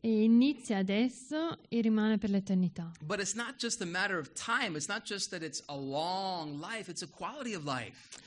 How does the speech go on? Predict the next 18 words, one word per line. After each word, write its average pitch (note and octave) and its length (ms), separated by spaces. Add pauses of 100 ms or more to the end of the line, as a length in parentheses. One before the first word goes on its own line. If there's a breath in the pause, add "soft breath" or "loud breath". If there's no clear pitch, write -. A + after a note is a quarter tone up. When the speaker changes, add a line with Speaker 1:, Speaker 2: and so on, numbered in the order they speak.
(280 loud breath)
Speaker 1:
E A3+ 100
non A#3+ 200
è, D4+ 280
eh, A3 240
solo A#3 180
una A3+ 100
questione A3 380
di G3 160
tempo, A3 300
non B3+ 160
è A#3 60
semplicemente G#3+ 460
che G#3+ 120
è G3+ 60
una G3+ 360
vita G3 300
molto G3 260
lunga, F#3+ 580